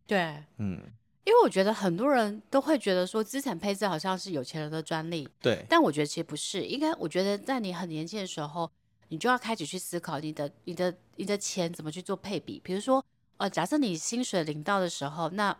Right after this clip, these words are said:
Speaker 1: 我们很简单用六三一理财法，就是比如说薪水的六十percent可以花在食衣住行娱乐，然后三十percent可以存下来去做投资理财，十percent可能用来投资自己或买保险。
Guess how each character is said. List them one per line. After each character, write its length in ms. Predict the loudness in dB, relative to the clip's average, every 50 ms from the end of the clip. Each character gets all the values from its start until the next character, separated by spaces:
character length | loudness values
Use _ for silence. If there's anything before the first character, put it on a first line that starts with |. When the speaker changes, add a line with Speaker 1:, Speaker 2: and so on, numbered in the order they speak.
| _
Speaker 1:
我 80 | -8 -6
们 240 | -4 -4 -4 -4 -4 -2
很 180 | -2 0 0
简 160 | 2 2 2 2
单 160 | 2 0 0
用 140 | 0 0 2
六 120 | 2 2
三 240 | 2 0 -2 -2 -2
一 60 | -2
理 100 | -4 -6
财 240 | -8 -10 -10 -10 -10
法， 240 | -6 -6 -6 -6 -6 _ _ _ _ _ _
就 100 | -4 -4
是 80 | -2
比 80 | -2 -2
如 60 | -2
说 100 | -2 -2
薪 200 | 0 -2 -2 -2
水 120 | -2 0
的 100 | 0 0
六 120 | 0 -2 -2
十 100 | -4 -6
percent 380 | -8 -10 -6 -4 -4 -4 -4
可 160 | -6 -6 -6 -4
以 180 | -4 -4 -6 -10
花 180 | -8 -4 -4 -2
在 120 | -2 -2
食 160 | -4 -4 -4 -6
衣 40 |
住 160 | -4 -4 -6 -6
行 160 | -6 -6 -6
娱 80 | -4
乐， 160 | -4 -4 -4 -4
然 100 | -4 -4
后 60 | -4 -2
三 180 | 0 -2 -2
十 80 | -2 -4
percent 300 | -6 -8 -4 -4 -4 -4
可 100 | -4 -4
以 160 | -6 -6 -8 -12 _ _ _ _ _ _ -10
存 200 | -2 0 0 2
下 200 | 2 2 2 2
来 100 | 2 0
去 100 | -2 -4
做 160 | -2 -2 -2
投 160 | -2 -4 -6
资 140 | -6 -4 -4
理 140 | -6 -6 -6
财， 280 | -8 -8 -8 -8 -8 -12 _ _ _ _
十 160 | -6 -2 -2 0
percent 320 | 0 0 -2 -2 -4 -4
可 100 | -4 -4
能 180 | -6 -4 -4 -4
用 140 | -2 -2 -2
来 160 | 0 0 -2
投 160 | -2 -4 -6
资 140 | -6 -6 -8
自 120 | -8 -8
己 120 | -6 -4 -4
或 80 | -4
买 120 | -6 -6 -8
保 180 | -8 -8 -8 -8
险。 260 | -8 -10 -10 -12 -12